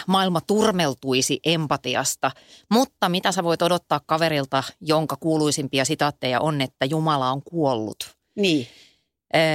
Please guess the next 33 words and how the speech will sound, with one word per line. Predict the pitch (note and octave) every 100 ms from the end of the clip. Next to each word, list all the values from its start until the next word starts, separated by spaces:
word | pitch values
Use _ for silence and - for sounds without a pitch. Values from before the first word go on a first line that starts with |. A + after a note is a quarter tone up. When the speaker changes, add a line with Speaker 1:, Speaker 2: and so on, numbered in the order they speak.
| D3+
Speaker 1:
Öm, | D3+ D3 - - - -
ja | -
sit | D3+ -
jos | C#3
sen | D#3 C#3+
siskokin | D3+ C#3+ C3+ B2+ B2+
on |
tommonen | B2+ C#3+ C#3+ D3
noitaakka, | D#3+ C4 - - D4 - - D#4
<laughs> | A#3
niin | D#4 -
en | D4 D5+ - - - - C#5+ - F#4+ - D4
yhtään | C4+ - G#3+ - A#3 -
ihmettele. | A3 - G#3+ - - - - - - - - - - - -
Speaker 2:
Mut | C#4+
silti | F4 C#4+
me | C#4
puhutaan | C#4+ F4+ D#4+ A#3 G#3+ G#3+
hänestä | A3 A3+ C4 G#3+
täällä | E3+ G#3 G#3
ja | G3+
mä | A#3
oon | G#3
viettänyt | C#4 - A3 G3+
vapaaehtoisesti | A#3+ - D3+ D#3 D#3+ D#3 D#3+ E3+ D#3
niinku | D3 D3+ E3
Speaker 1:
Kyllä, | F#3
Speaker 2:
perjantaistani | F#3+ F3 D#3 D#3+ D#3 - D#3 D#3+
Speaker 1:
kyllä. |
Speaker 2:
tunnin | D#3 E3+ E3 D3+
hänen | - D#3+ D#3
seurassaan. | D#3 F3+ D#3 C#3+ - - G2+ F#3 _ - - - -
Speaker 1:
Ö, | -